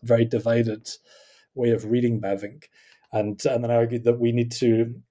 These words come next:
um, start afresh with how we think about him and his work, and we need to approach his writings without that assumption in the first place that he's a Jekyll and Hyde theologian.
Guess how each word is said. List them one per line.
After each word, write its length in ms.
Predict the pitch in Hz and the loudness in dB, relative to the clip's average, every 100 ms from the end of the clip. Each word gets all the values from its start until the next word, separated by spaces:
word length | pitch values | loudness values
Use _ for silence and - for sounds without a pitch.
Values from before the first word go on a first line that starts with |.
| _ _ _ | _ _ _
um, 380 | 120 107 104 107 180 - - _ _ _ _ _ _ | -4 -4 -8 -18 -20 -20 -20 _ _ _ _ _ _
start 340 | - 151 156 | -4 2 2
afresh 480 | 127 - 135 131 - | 2 0 0 0 -4
with 140 | 123 117 | -2 0
how 80 | |
we 100 | 110 | 0
think 240 | 104 127 131 | 2 0 2
about 240 | 113 120 | 2 2
him 160 | 123 117 | 2 -2
and 100 | 110 | -2
his 160 | 110 | -2
work, 320 | 120 113 - - | 0 0 -2 -2
and 160 | 113 | 0
we 100 | 113 | 0
need 160 | 120 123 | 0 0
to 100 | 139 | -2
approach 340 | 120 147 147 | 0 2 2
his 140 | - 117 | -2 -2
writings 400 | 113 117 127 117 | -2 -2 -4 -2
without 340 | 123 120 127 | 2 2 2
that 140 | 113 110 | -2 -2
assumption 480 | 113 117 117 - 113 | 0 0 -2 -4 -2
in 60 | |
the 60 | 107 | -2
first 280 | - 107 - | 0 -2 -2
place 260 | 98 98 | -2 -2
that 120 | - | -2
he's 180 | 120 117 | 0 0
a 60 | 113 | 2
Jekyll 380 | 123 117 120 113 | 0 -2 0 -2
and 80 | |
Hyde 280 | 110 110 117 | 0 -2 -2
theologian. 600 | 117 107 110 113 120 123 | -8 -14 -16 -16 -16 -18